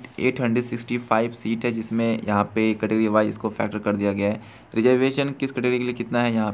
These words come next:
पे मेंशन है, आप इसको अच्छे से चेकआउट कर लीजिए। बाकी कोई भी डाउट है तो कमेंट बॉक्स में ज़रूर मेंशन कीजिए। और ये जो सीट है ये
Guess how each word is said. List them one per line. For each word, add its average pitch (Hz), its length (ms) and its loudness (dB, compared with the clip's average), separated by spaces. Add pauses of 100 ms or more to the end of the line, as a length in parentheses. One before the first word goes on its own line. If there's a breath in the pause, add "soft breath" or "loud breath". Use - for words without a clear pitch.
पे 107 140 2
मेंशन 107 360 0
है, 113 120 -2
आप 101 240 -4
इसको 104 180 -6
अच्छे 101 160 -2
से 104 80 -10
चेकआउट 95 320 -4
कर 101 100 0
लीजिए। 107 300 -4 (380 loud breath)
बाकी 123 260 2
कोई 139 180 -2
भी 139 120 -4
डाउट 120 320 0
है 131 60 -2
तो 123 100 -10
कमेंट 113 300 2
बॉक्स 117 200 2
में 110 60 0
ज़रूर 110 160 4
मेंशन 110 300 0
कीजिए। 113 280 -2
और 110 300 2
ये 123 320 0
जो 147 240 2
सीट 127 340 -4
है 127 180 0 (360 loud breath)
ये 131 280 4